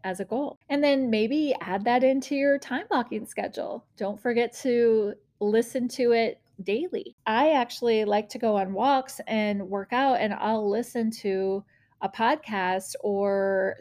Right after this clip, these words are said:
some sort of YouTube video out there on specific topics that I wanna know more about.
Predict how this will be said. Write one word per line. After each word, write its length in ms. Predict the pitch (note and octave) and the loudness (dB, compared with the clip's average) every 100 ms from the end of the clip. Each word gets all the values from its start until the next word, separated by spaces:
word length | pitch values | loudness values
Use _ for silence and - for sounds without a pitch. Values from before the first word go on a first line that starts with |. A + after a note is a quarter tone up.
| - | -12
some 320 | - A3+ A3 | -8 -4 -4
sort 220 | A3+ A3+ | -4 -4
of 100 | G#3+ | -4
YouTube 440 | G3 B3 B3+ C4 | -4 -6 -4 -4
video 420 | A#3+ A#3+ A#3+ A#3 A3+ | -2 2 4 4 2
out 240 | A3 C4+ - | 0 -2 0
there 320 | A3+ A3+ A3+ _ _ _ _ _ | 0 -2 -6 _ _ _ _ _
on 320 | G#3+ A3 G#3 G#3 | 0 0 0 -4
specific 680 | - - - A3+ A#3 A3+ A3 | -12 -10 -10 -8 -6 -6 -8
topics 420 | - G3+ G#3+ - | -8 -8 -8 -10
that 140 | - | -6
I 140 | F#3+ F#3 | -4 -2
wanna 260 | F#3 F#3+ | -4 -4
know 220 | G3 G#3 G#3 | -2 0 0
more 260 | F#3 F3 | -2 -4
about. 400 | F#3 A#3 C4 - | -2 -2 -2 -4